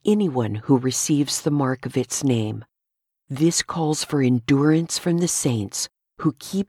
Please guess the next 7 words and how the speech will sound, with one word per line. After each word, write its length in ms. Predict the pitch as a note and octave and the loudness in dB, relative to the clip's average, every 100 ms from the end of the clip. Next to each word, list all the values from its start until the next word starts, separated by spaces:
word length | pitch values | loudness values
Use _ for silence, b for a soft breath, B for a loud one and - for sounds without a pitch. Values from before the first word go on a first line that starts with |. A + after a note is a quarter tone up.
| _ | _
God's 380 | - E3 D#3+ - | -2 -2 -2 -4
commands 760 | - D#3+ C#3 A#2+ G#2+ A2+ - - _ _ _ | 0 2 2 0 -2 -4 -8 -10 _ _ _
and 260 | C#3+ C#3 C#3 | 2 2 2
their 160 | C#3 | 0
faith 400 | C3+ - A#2 A2+ | -2 -4 -4 -2
in 120 | B2 A#2+ | -4 -2
Jesus. 680 | B2+ A2+ A2 G#2+ - - | -2 -2 -4 -8 -8 -8